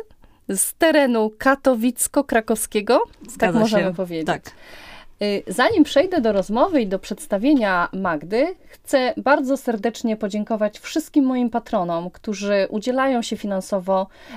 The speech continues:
Speaker 1: na Patronite. Zachęcam do dalszych wpłat, do rozwoju tego, co tworzę, abyście mogli wspierać mój zespół, y, który pomaga mi w tworzeniu mojego kanału. Serdeczne dzięki.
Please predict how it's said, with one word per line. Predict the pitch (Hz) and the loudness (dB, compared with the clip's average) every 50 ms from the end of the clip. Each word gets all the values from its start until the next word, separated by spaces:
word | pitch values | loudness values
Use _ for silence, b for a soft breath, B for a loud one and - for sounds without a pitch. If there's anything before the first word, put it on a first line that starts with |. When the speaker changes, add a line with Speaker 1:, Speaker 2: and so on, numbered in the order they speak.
| B B | B B
Speaker 1:
na | 196 190 190 185 180 180 175 175 - | -6 -2 -2 0 0 0 0 -2 -2
Patronite. | 214 208 - - 190 180 175 180 220 330 381 - - - B B B B B B B | -4 -4 -2 -2 -4 -2 -2 -2 -4 -4 -6 -8 -18 -20 B B B B B B B
Zachęcam | 214 233 - - 320 320 294 - - 226 202 185 | 0 2 2 4 6 4 4 4 4 0 0 0
do | 190 190 180 | 0 0 0
dalszych | 180 190 196 226 - - 349 320 | 2 0 0 0 -2 -6 -8 -8
wpłat, | - - - 254 254 254 247 - | -8 -2 0 2 2 2 0 -4
do | 226 190 208 202 | -6 -2 -2 0
rozwoju | 202 226 233 226 220 254 277 262 247 240 233 233 226 220 _ | 0 0 0 0 0 2 2 2 2 2 0 0 -2 -4 _
tego, | - - 220 262 240 311 302 | -4 -2 0 2 2 2 0
co | - - 247 | 0 -2 -6
tworzę, | - - - 262 247 240 220 226 226 226 214 220 220 B B B B B B | -4 -2 -2 0 0 0 0 2 2 2 2 2 -2 B B B B B B
abyście | B 208 208 233 220 - - 233 | B 0 0 0 0 0 0 0
mogli | 220 220 220 208 202 202 | 2 2 0 0 -2 -8
wspierać | - - - - 269 311 320 330 - | -10 -8 -2 2 4 4 4 4 2
mój | - 262 262 | 2 2 2
zespół, | 226 220 233 226 - - - - 220 214 208 208 202 - | 2 2 0 0 0 -4 -4 0 0 0 0 0 0 0
y, | 196 190 190 190 | 0 0 0 0
który | - - 285 302 349 - | 0 0 0 2 2 2
pomaga | - 226 202 196 196 190 190 196 196 | 0 0 0 0 0 0 0 0 0
mi | 190 190 185 185 185 185 185 185 | 0 -2 -2 -4 -4 -4 -6 -6
w | - - - | -8 -12 -16
tworzeniu | - - - 311 - 233 208 196 196 190 | -6 0 0 2 4 2 2 2 0 -2
mojego | 190 180 185 180 196 202 | -2 -2 -2 -2 -4 -6
kanału. | - - 233 233 240 202 170 156 139 - - - - _ - | -2 -2 0 2 2 2 2 0 -4 -8 -12 -20 -20 _ -14
Serdeczne | - - 285 294 226 277 269 262 - 240 214 202 | -4 0 0 2 2 2 0 0 0 -2 -2 -2
dzięki. | 175 170 160 156 156 - - | -2 -4 -4 -4 -6 -8 -12